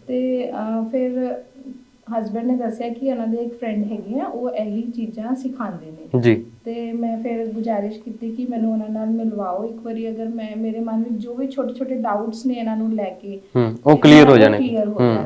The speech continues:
Speaker 2: ਹੂੰ।
Speaker 1: ਤੇ ਕੁਛ ਚੀਜ਼ਾਂ ਆਨਲਾਈਨ ਸਿੱਖਣ ਵੇਲੇ ਅਸੀਂ ਉਹ ਕਲੀਅਰ ਨਹੀਂ ਹੋ ਪਾਉਂਦੀਆਂ।
Speaker 2: ਹੂੰ।
Speaker 1: ਤੇ ਫਿਰ, ਮਤਲਬ, ਹਸਬੈਂਡ ਨੇ ਉਹਨਾਂ ਨਾਲ ਮਿਲਵਾਇਆ।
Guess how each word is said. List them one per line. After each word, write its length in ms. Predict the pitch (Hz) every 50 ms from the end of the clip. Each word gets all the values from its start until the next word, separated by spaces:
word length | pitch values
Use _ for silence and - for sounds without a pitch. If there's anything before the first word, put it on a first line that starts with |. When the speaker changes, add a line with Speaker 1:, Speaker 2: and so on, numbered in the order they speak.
| 101 - 120
Speaker 2:
ਹੂੰ। 280 | 120 113 101 101 101 104
Speaker 1:
ਤੇ 340 | - - 220 220 220 220 220 -
ਕੁਛ 220 | 277 277 277 -
ਚੀਜ਼ਾਂ 260 | - 277 247 285 294 294
ਆਨਲਾਈਨ 520 | - 247 254 254 247 254 262 262 269 277
ਸਿੱਖਣ 420 | 277 277 269 - - - 269 269
ਵੇਲੇ 260 | 269 269 262 262 269 269
ਅਸੀਂ 320 | 262 - 285 285 285 277 - -
ਉਹ 220 | - 269 269 269
ਕਲੀਅਰ 320 | 269 - 269 262 254 254 254
ਨਹੀਂ 280 | 262 254 233 233 233
ਹੋ 160 | 240 254 240 208
ਪਾਉਂਦੀਆਂ। 480 | 202 202 185 175 170 170 170 175 175
Speaker 2:
ਹੂੰ। 260 | 147 120 113 113 107 104 104
Speaker 1:
ਤੇ 80 | 226
ਫਿਰ, 200 | 226 226 254 240 233 233 226 226 226 - 226 - - _ 208
ਮਤਲਬ, 320 | 208 208 202 214 226 240
ਹਸਬੈਂਡ 320 | 208 202 - 202 214 214 220
ਨੇ 100 | 220 226
ਉਹਨਾਂ 440 | 226 220 220 196 - 208 202 202 202
ਨਾਲ 140 | 208 208
ਮਿਲਵਾਇਆ। 640 | 214 214 220 214 208 208 202 190 185 190 208 220